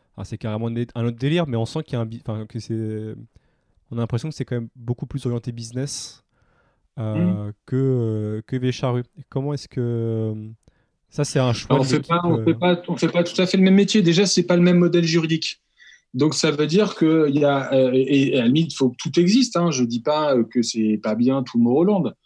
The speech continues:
Speaker 2: C'est aussi une offre qui est, euh, intéressante, qui est complémentaire, mais on fait pas la même chose. Euh, encore une fois, les charrues, c'est à but non lucratif. Euh, nous, notre objectif,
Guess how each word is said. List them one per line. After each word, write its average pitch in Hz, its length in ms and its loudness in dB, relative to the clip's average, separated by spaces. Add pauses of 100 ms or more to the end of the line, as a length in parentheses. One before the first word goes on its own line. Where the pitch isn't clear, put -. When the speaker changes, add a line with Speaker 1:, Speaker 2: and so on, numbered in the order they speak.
(340)
Speaker 2:
C'est 123 300 -2
aussi 147 260 2
une 143 160 4
offre 165 380 0
qui 127 220 4
est, 127 60 4
euh, 113 280 2
intéressante, 117 680 2
qui - 80 2
est 196 60 2
complémentaire, 165 680 2
mais 123 120 2
on 147 80 2
fait 147 160 -2
pas 180 200 2
la 160 100 4
même 147 180 0
chose. 117 380 -2 (540)
Euh, 110 100 0
encore 117 300 0
une 131 60 0
fois, 180 200 2
les 160 80 4
charrues, 156 340 2
c'est 156 160 -2
à 127 80 4
but 131 280 -2
non 127 120 4
lucratif. 127 680 2
Euh, - 840 -6
nous, 156 180 6
notre 165 280 4
objectif, 139 600 2